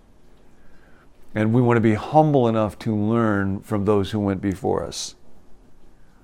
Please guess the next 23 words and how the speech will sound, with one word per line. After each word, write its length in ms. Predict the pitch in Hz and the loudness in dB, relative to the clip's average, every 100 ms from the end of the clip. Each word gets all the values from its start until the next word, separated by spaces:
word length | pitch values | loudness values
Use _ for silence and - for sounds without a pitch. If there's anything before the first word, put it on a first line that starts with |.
| - - - _ - | -20 -20 -20 _ -8
Screwtape 440 | - 127 101 98 | 2 4 6 4
goes 220 | 98 85 | 2 0
on. 260 | 87 82 80 - - - - - - - - - _ _ - - - - - - - - - - | -2 -6 -10 -18 -20 -20 -20 -20 -20 -20 -20 -20 _ _ -20 -20 -20 -20 -20 -18 -20 -20 -18 2
"Since 280 | 160 147 | 6 8
we 120 | 139 135 | 6 6
cannot 420 | - 247 254 175 | 8 8 6 6
deceive 580 | 151 - 170 170 160 135 | 4 4 6 8 8 6
the 120 | 123 | 4
whole 500 | - 175 190 196 180 | 6 10 12 12 8
human 380 | - 170 147 127 | 6 6 6 6
race 340 | 123 117 - - | 6 4 2 4
all 240 | 165 165 | 8 8
the 120 | 135 | 8
time, 600 | 113 110 98 90 90 92 - - - - - - | 2 0 0 -2 -6 -8 -12 -20 -20 -20 -20 2
it 140 | 139 131 | 8 10
is 200 | 120 107 | 10 6
most 500 | 139 190 233 226 - | 10 10 10 4 2
important 800 | 160 147 - 180 - 147 131 98 | 2 4 6 6 6 2 2 8
thus 420 | 131 156 156 - | 8 8 6 -6
to 240 | - 123 | 0 0
cut 400 | - 165 185 - - - - | 2 8 8 8 -20 -8 8
every 380 | 170 180 180 170 | 10 10 6 6
generation 720 | 151 170 160 147 139 139 | 6 8 8 8 6 2